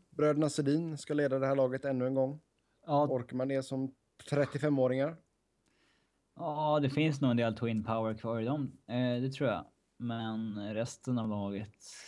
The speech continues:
Speaker 2: ser inte bra ut alls, alltså. Det... Resten av forwardsuppsättningen är ju ren och skär skit. Och, eh, eh,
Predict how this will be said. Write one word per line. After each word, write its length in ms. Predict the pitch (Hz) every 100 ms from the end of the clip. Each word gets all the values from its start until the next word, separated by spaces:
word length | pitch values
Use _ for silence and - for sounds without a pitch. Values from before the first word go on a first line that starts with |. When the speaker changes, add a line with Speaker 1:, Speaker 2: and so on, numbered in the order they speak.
| - -
Speaker 2:
ser 180 | - - _
inte 680 | 143 123 107 104 - 135 120
bra 380 | 127 117 113
ut 120 | 107 107
alls, 480 | 110 101 104 -
alltså. 320 | 110 104 101 104 _ _
Det... 460 | 120 107 101 104 101 _ _ _ _ _ _ _ _ _ _ -
Resten 380 | 135 135 123
av 60 | 117
forwardsuppsättningen 920 | - 117 107 90 - 110 98 104 104
är 40 | 101
ju 180 | 98 98 95 92 -
ren 460 | 101 117 104 95
och 100 | 92
skär 340 | 98 95 92 87
skit. 720 | - - 101 90 - - - _ _ _ -
Och, 340 | 104 98 98 95
eh, 200 | 95 107 104 _ _ _ _ _ _ _ _ _ _ _ -
eh, 320 | 104 98